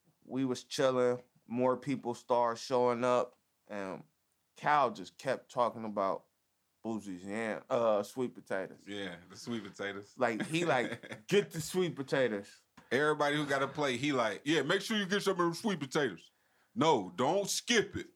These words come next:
Speaker 2: It's not a skip <laughs> situation."
Speaker 1: And then at one point, his wife knew that the sweet potatoes was getting low. Boosie had a couple pans, like a
Speaker 2: <laughs>
Speaker 1: real nigga.
Speaker 2: Yeah,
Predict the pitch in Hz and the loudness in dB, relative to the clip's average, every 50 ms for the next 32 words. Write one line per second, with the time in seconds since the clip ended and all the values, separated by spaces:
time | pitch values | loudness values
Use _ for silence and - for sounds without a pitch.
0 | _ _ - - 117 123 123 156 160 175 190 175 180 175 - - - 214 202 196 | _ _ -6 -4 -4 -4 -2 0 2 2 2 2 0 -2 -4 -4 -2 -2 -2 -2
1 | - - 208 190 - - - 233 - 202 196 170 170 - - - 123 117 123 143 | -2 -2 -2 -2 -2 -4 -4 0 0 2 2 0 -4 -6 -4 -2 -2 0 2 2
2 | 156 170 165 160 156 143 131 143 147 156 160 156 156 - 165 165 160 151 139 - | 4 4 4 4 4 2 4 4 4 4 4 2 0 0 2 2 2 2 0 -2
3 | - 156 143 117 113 110 139 147 147 147 156 147 135 135 139 143 131 135 127 113 | -4 -4 -4 -4 -2 2 2 2 4 2 0 0 0 2 2 2 2 2 0 0
4 | 113 117 117 120 120 113 113 110 107 110 - - 139 139 135 - - 127 - 156 | 2 2 2 2 2 2 0 -2 -4 -6 -8 -4 -2 -2 -2 -2 -4 -4 0 0
5 | 139 139 135 139 135 135 123 117 113 120 131 127 104 113 113 113 113 120 127 135 | 2 2 2 0 -2 -4 -10 -10 -4 0 0 0 0 0 -2 2 2 4 4 2
6 | 143 131 117 127 135 135 131 127 131 113 104 107 - - 120 107 113 110 - - | 2 0 0 0 0 0 -2 -2 0 0 -2 -2 -4 -4 -4 -4 -4 -8 -8 -6
7 | 123 120 120 123 127 131 123 117 113 117 - 117 135 147 151 151 143 135 127 120 | -4 -4 -4 -2 -2 -2 -2 0 0 0 0 2 4 4 4 4 4 4 0 -2
8 | 117 110 120 127 123 - - 143 139 104 87 | -2 -4 -6 -8 -8 -6 -4 -4 -2 -4 -4